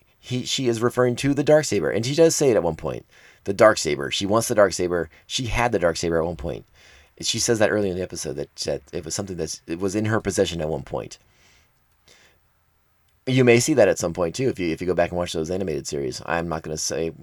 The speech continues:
you know, when, but you might see that. Again, the Darksaber came from the animated series. It plays a role in these shows.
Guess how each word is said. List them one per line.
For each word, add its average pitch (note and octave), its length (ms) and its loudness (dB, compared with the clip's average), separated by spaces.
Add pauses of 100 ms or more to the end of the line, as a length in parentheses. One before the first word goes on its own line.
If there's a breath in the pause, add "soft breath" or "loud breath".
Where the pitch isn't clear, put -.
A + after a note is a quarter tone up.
(100)
you D#2 120 -8
know, C#2+ 120 -6
when, D2+ 420 -6 (260)
but F#2 160 -4
you G#2 80 -2
might F2 220 -2
see E2+ 120 -4
that. D2+ 280 0 (760 soft breath)
Again, A2 360 4
the E2 100 -4
Darksaber G#2 460 4
came A2 260 0
from G2+ 160 0
the G2 80 2
animated F#2 340 0
series. E2 440 -6 (240)
It F#2 140 -4
plays F#2+ 200 2
a F2+ 60 -2
role F#2 440 4
in F2 180 -6
these E2+ 180 -6
shows. E2+ 440 -2